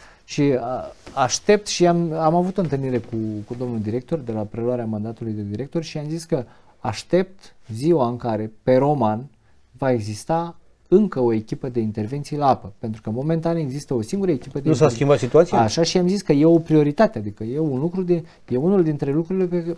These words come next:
Speaker 1: pentru care am
Speaker 2: Și
Speaker 1: insistat. Că el a întrebat, „Eu sunt
Speaker 2: Ce
Speaker 1: nou
Speaker 2: probleme
Speaker 1: director,
Speaker 2: sunt, da.
Speaker 1: ce probleme sunt, am înțeles de la angajați, vreau să aud și opinia partenerilor de contract.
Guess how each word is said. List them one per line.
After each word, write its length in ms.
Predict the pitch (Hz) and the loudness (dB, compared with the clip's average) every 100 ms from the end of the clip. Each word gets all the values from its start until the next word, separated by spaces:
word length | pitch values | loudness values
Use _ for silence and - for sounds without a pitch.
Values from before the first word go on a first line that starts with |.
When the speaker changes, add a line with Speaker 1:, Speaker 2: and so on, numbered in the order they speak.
| - | -4
Speaker 1:
pentru 220 | 160 156 | -2 -2
care 160 | 151 160 | -2 0
am 60 | 156 | 0
Speaker 2:
Și 60 | |
Speaker 1:
insistat. 580 | 156 - 156 - 131 - - - _ | 0 -2 2 4 4 0 -20 -20 _
Că 80 | 185 | 4
el 100 | 214 | 6
a 40 | |
întrebat, 400 | 208 202 175 107 - - 185 - | 6 6 4 2 -2 -16 -16 -10
„Eu 160 | - 180 | 0 0
sunt 120 | - | 4
Speaker 2:
Ce 60 | - | 6
Speaker 1:
nou 80 | 147 | 6
Speaker 2:
probleme 260 | 143 151 247 | 6 10 10
Speaker 1:
director, 240 | 185 113 | 10 6
Speaker 2:
sunt, 100 | 107 | 6
da. 60 | - | 0
Speaker 1:
ce 120 | 220 | -2
probleme 340 | 220 185 170 | 2 2 2
sunt, 340 | 131 - 233 220 | 2 0 -2 -2
am 180 | 180 190 | 0 2
înțeles 280 | 190 196 | 2 2
de 80 | 160 | 4
la 80 | 147 | 4
angajați, 420 | 127 135 196 202 | 4 2 2 2
vreau 180 | 190 196 | 2 2
să 100 | 185 | 4
aud 160 | 190 180 | 2 2
și 80 | |
opinia 320 | 190 180 185 180 | 0 2 2 4
partenerilor 580 | 180 180 185 120 107 | 4 6 4 4 0
de 120 | 104 110 | -2 -6
contract. 340 | 143 127 98 | -8 -8 -10